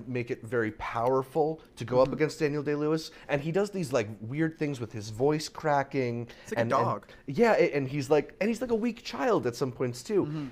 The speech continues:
Speaker 1: Uh, in the way that he's just asking for credit, and it, I think it, it's a really, really brilliant performance from both of them. The way that Daniel just sort of, like,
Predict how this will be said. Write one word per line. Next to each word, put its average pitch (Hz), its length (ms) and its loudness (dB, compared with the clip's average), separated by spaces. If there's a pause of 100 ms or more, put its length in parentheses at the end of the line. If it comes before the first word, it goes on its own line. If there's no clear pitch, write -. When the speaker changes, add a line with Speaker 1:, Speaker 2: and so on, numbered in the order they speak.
(120)
Speaker 1:
Uh, 139 360 0 (440)
in 147 120 -4
the 156 80 2
way 156 160 2
that 147 120 -4
he's 139 220 -10
just - 240 -10
asking 139 400 -2
for 127 160 -2
credit, 156 560 4 (180)
and 120 300 -2 (320)
it, 151 180 -4
I - 120 -2
think 160 240 -8
it, 160 120 -8 (200)
it's 139 140 -6
a 139 40 -4
really, 185 380 -4
really 151 240 0
brilliant 139 500 2
performance 127 420 0
from 113 140 -4
both 110 260 2
of 110 120 -4
them. 113 200 2 (220)
The 131 80 -2
way 139 160 4
that 147 240 4
Daniel 123 380 2
just 113 160 -8
sort 123 100 -2
of, 113 100 0
like, 117 200 -2